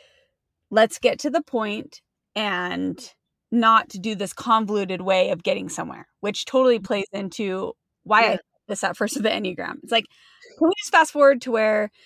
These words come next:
Speaker 1: I don't have to read all this stuff about everybody <laughs> else?"
Speaker 2: <laughs>
Speaker 1: So I thought that was really interesting. And also when we were debating recording this, and I felt a little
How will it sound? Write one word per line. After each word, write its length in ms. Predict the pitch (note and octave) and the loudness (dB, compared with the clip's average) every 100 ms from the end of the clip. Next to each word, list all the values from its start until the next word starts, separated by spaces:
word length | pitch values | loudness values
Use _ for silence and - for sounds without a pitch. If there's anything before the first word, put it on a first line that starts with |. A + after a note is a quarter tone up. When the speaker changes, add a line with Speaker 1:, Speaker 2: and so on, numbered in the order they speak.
| _ _ - | _ _ -4
Speaker 1:
I 100 | G#3 | 2
don't 100 | B3 | 2
have 80 | B3+ | 2
to 60 | B3+ | 0
read 140 | A3 | 2
all 100 | G#3 | 2
this 140 | G3+ | 2
stuff 180 | - - | -4 -6
about 180 | F3+ G3+ | -6 -6
everybody 420 | - - - - | -8 -8 -6 -4
<laughs> 180 | C#5 C#5+ | -4 6
else?" 360 | - - - - | 6 6 -6 4
Speaker 2:
<laughs> 800 | F4 - G#3 - F#3 - F3+ F3+ | 4 4 -8 -10 -10 -8 -10 -4
Speaker 1:
So 60 | D4 | 4
I 100 | C#4 | 4
thought 240 | C4+ B3+ C#4 | 6 4 4
that 120 | C4+ | 2
was 220 | C4+ A#3+ | 2 0
really 760 | A3+ A3 A3 A3 G#3+ G#3+ A3 - _ _ _ - | 0 2 2 0 -2 -4 -6 -10 _ _ _ -6
interesting. 520 | A3+ C#4+ D4+ F4 F#4+ | -2 -2 -4 -4 -2
And 100 | C#4 | -2
also 600 | A3+ F4+ D#4 A#3+ A3 G#3 _ - | -2 0 2 2 2 -4 _ -8
when 180 | A3+ A3 | -4 -2
we 140 | G#3+ | -2
were 380 | G3+ G3 F#3+ F#3+ _ _ _ _ _ _ _ _ - - - | -2 -2 -4 -6 _ _ _ _ _ _ _ _ -20 -12 -10
debating 640 | F#3 G3+ G#3 F#3+ F#3 F3+ - _ _ _ _ _ _ _ | -6 -4 -4 -6 -6 -10 -14 _ _ _ _ _ _ _
recording 560 | F3 - B3 C#4 B3 F#3 | -14 -4 -2 0 -2 -2
this, 580 | F3+ G3 G3 - - _ _ _ _ G3 | -4 -4 -8 -16 -20 _ _ _ _ -4
and 440 | G3 F3 F#3 G3 - | -2 0 -2 -6 -6
I 120 | G3+ | -2
felt 280 | A3+ A3 A#3 | 0 0 0
a 60 | |
little 480 | G#3 G3+ F#3+ F3+ | -4 -2 0 0